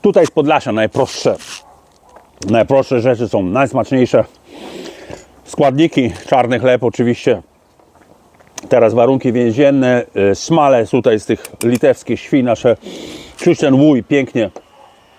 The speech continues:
To jest miejscowe salceson. Czarny salceson, krwisty, dużo krwi. Cebula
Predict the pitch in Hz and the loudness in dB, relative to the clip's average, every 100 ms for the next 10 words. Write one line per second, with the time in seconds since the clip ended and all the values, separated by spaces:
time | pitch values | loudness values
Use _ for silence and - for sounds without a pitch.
0 | _ - - - - 123 113 127 107 135 | _ -20 -20 -18 0 2 4 2 2 2
1 | 123 - 139 120 143 123 98 - - - | 2 4 2 2 0 0 -6 -8 -20 -20
2 | _ - 160 143 139 147 131 156 131 135 | _ 0 2 2 0 0 0 0 0 -2
3 | 110 - - 190 156 - 123 196 151 151 | -6 -10 -2 -2 0 -2 2 2 4 0
4 | - - 139 107 _ - - - _ _ | -2 0 0 0 _ -20 -20 -20 _ _
5 | - 135 147 135 | -2 2 4 4